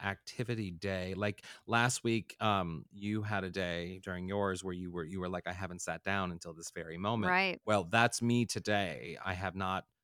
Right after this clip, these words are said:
Speaker 1: stopped until this very moment, and I've had this ring light on me all day 'cause I feel like I've just been talking all day. All, all good things, all very good things, but, you know, still
Speaker 2: Do you
Speaker 1: a
Speaker 2: need
Speaker 1: lot
Speaker 2: a
Speaker 1: of things.
Speaker 2: Ricola?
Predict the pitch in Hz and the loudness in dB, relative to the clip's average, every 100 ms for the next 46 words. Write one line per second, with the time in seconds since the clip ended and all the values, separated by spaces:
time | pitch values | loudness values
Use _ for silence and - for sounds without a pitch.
0 | _ - - 123 120 87 - 101 98 90 | _ -6 2 8 8 8 0 -2 0 -2
1 | 90 - 95 90 95 104 110 90 85 90 | -4 -2 -2 0 0 0 2 0 0 -4
2 | 87 92 90 90 90 107 135 95 82 - | -2 -2 0 -2 0 2 2 2 0 0
3 | 95 90 85 87 87 98 110 87 92 87 | 0 0 -2 -4 -4 -2 -2 -4 -6 -10
4 | - 92 85 80 78 82 - 76 80 _ | -6 -6 -6 -8 -10 -14 -12 -14 -16 _
5 | _ _ _ - - 80 - 110 82 - | _ _ _ -6 4 4 4 0 0 -4
6 | 82 76 71 55 - - 156 240 - 208 | -8 -8 -12 -12 -6 2 6 6 8 8
7 | - 190 151 95 131 156 165 185 180 139 | 8 4 6 4 4 4 6 6 4 2
8 | - 165 95 92 - 101 - _ - 98 | 0 -2 -2 -6 -2 -2 -2 _ -2 -2
9 | 78 - _ _ _ _ _ _ - - | -2 -10 _ _ _ _ _ _ -18 -6
10 | 85 - _ - 202 202 208 202 220 196 | -6 -6 _ -4 4 4 6 4 4 4
11 | 202 214 247 | 6 4 4